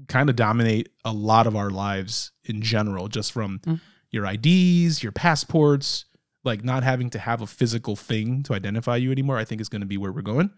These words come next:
Speaker 1: So, yeah, I agree with that.
Speaker 2: Not just being left out in the dust. Like.
Speaker 1: Yeah, you?
Speaker 2: And you would think, though, China
Speaker 1: Yeah.
Speaker 2: and India being such large countries, they, they would wanna
Speaker 1: Yeah.
Speaker 2: adopt.
Speaker 1: And also technically advanced countries, too. Like, they, a lot of tech comes from there,
Speaker 2: Yeah.
Speaker 1: you know, from those regions. And you would think they would be on board with this stuff. But,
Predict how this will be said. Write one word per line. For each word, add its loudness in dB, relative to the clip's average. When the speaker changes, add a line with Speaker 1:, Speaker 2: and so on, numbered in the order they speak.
Speaker 1:
So, -8
yeah, -4
I -8
agree -8
with -10
that. -8
Speaker 2:
Not -2
just -6
being -6
left -2
out -2
in -6
the -6
dust. -10
Like. -16
Speaker 1:
Yeah, 4
you? 8
Speaker 2:
And 4
you 6
would 2
think, -2
though, 0
China 0
Speaker 1:
Yeah. 0
Speaker 2:
and -4
India 0
being -2
such -8
large 0
countries, -2
they, -2
they 2
would 2
wanna 4
Speaker 1:
Yeah. -8
Speaker 2:
adopt. -4
Speaker 1:
And 4
also 4
technically 2
advanced -2
countries, -4
too. -4
Like, -4
they, -4
a -6
lot -2
of -10
tech -6
comes -8
from -8
there, -8
Speaker 2:
Yeah. -8
Speaker 1:
you -8
know, -6
from -6
those -6
regions. -6
And -10
you -6
would -8
think -10
they -8
would -12
be -4
on -6
board 2
with 0
this -6
stuff. -10
But, -10